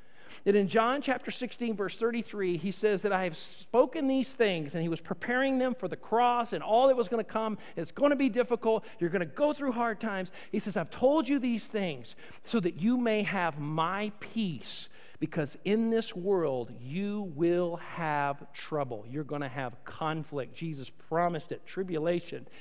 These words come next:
You bet on it. But take heart, for I have overcome the world. You surrender to me. You follow me.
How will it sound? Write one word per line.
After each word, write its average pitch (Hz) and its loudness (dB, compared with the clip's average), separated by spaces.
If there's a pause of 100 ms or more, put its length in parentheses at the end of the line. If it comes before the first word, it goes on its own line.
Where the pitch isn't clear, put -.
(140)
You 147 -2
bet 190 4
on 151 4
it. 113 -10 (1300)
But - -8
take - -6
heart, - -6 (640)
for - -2
I 131 2
have 113 -8
overcome 127 -6
the 117 -6
world. - -8 (640)
You 170 0
surrender 156 -4
to 131 -8
me. 117 -8
You 156 -2 (200)
follow 180 4
me. 131 -2